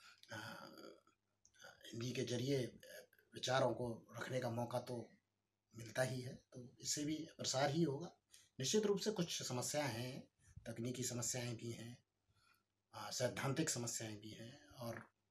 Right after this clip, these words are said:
जो एक नियमन की बात होती है, वो एक समस्या है। धीरे-धीरे इन पे भी काबू होगा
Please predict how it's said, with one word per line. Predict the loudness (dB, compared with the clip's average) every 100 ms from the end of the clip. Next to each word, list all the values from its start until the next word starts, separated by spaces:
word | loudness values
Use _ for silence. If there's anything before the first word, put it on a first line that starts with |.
| _ _ _ -2
जो |
एक | 2
नियमन | 4 4 6 6 4
की | 2 2
बात | 2 2 -2
होती | -10 -8
है, | -8
वो | 0 6
एक | 6 4
समस्या | 0 -4 -6 -8
है। | -16 -20 _ _ _ _ _ _ _ _ _ _ -2
धीरे-धीरे | 6 8 10 10
इन | 10 10
पे | 8
भी | 8
काबू | 8 8 6
होगा | 6 2 -2